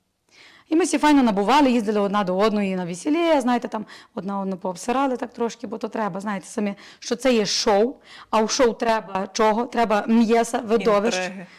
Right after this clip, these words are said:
Speaker 1: інтриги. І отаке сі стало.
Speaker 2: Зрозуміло. Ну, напевно, для села Молодків це була велика подія, величезна, правда, такого рівня.
Speaker 1: Йо, і для села це була сенсація.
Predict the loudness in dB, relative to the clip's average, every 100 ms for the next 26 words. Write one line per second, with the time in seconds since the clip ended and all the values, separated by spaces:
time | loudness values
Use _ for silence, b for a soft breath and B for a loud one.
0 | B B 2 2 2 0 2 0 -2 -4
1 | 0 2 0 0 -2 -2 -8 -8 -8 -12
2 | _ _ _ B B B -2 0 2 0
3 | 0 0 0 0 0 -2 0 0 0 -2
4 | -2 0 0 0 0 -2 -4 -6 -6 -4
5 | -2 -2 0 0 2 2 -2 -8 -6 -6
6 | -6 -6 -10 -8 -6 -6 -8 -8 -10 -10
7 | -10 -8 -2 0 0 -4 -8 -6 0 2
8 | 4 2 0 -4 -6 -6 0 0 0 -2
9 | -4 -2 -2 0 2 2 0 -4 -4